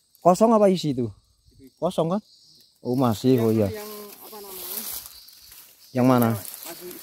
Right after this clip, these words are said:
Speaker 2: sedikit.
Speaker 1: Mm-mm. Ya, ini sedikit kita ngobrol lah, Pak Rian, mumpung ki-, mumpung lagi mau istirahat.
Speaker 2: Mm-mm.
Speaker 1: Kalau jenengan di sini satu keluarga ya, Pak Rian?
Speaker 2: Iya, satu keluarga.
Speaker 1: Berapa punya anak jenengan?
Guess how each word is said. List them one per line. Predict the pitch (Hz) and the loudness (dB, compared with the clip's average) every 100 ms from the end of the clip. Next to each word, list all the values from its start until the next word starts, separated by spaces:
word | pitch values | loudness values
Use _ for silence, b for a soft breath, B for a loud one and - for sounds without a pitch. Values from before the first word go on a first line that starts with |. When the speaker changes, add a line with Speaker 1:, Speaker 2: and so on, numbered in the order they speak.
| - | -16
Speaker 2:
sedikit. | - 330 - - | -14 -10 -10 -6
Speaker 1:
Mm-mm. | 104 - 101 90 87 82 82 76 | -4 -2 -2 0 0 -2 -4 0
Ya, | 117 131 | 4 6
ini | 185 | 6
sedikit | 208 - 156 160 | 4 2 0 0
kita | 165 170 | 2 4
ngobrol | 175 151 | 4 4
lah, | 180 135 | 4 4
Pak | 131 | 2
Rian, | 135 131 120 | 2 2 2
mumpung | 117 117 120 | -2 -2 -4
ki-, | 110 117 | -4 -4
mumpung | 123 117 113 113 110 85 | -2 0 2 0 0 -2
lagi | 107 - | -4 0
mau | 104 | 0
istirahat. | 101 104 104 98 | 0 0 0 0
Speaker 2:
Mm-mm. | - - - B B B B - - - - - - | -4 -10 -14 B B B B -20 -16 -16 -16 -16 -6
Speaker 1:
Kalau | - 160 | 0 2
jenengan | 139 131 165 | 4 4 2
di | 180 | 2
sini | 135 156 190 190 - B B B B _ - _ _ _ _ _ _ | 0 0 0 0 -4 B B B B _ -20 _ _ _ _ _ _
satu | - 147 147 | -6 -4 0
keluarga | 147 147 139 127 | 2 4 2 2
ya, | 117 | 0
Pak | 117 | 0
Rian? | 104 95 98 101 | 0 -2 -4 -8
Speaker 2:
Iya, | 117 117 117 | -14 -14 -14
satu | 113 117 | -14 -16
keluarga. | 113 104 107 101 98 - - - - | -18 -18 -20 -20 -20 -20 -20 -20 -12
Speaker 1:
Berapa | - 131 127 117 113 | 0 4 4 4 0
punya | 98 107 113 107 95 | 0 -2 0 0 -2
anak | 104 85 | -4 -4
jenengan? | 92 90 | -6 -8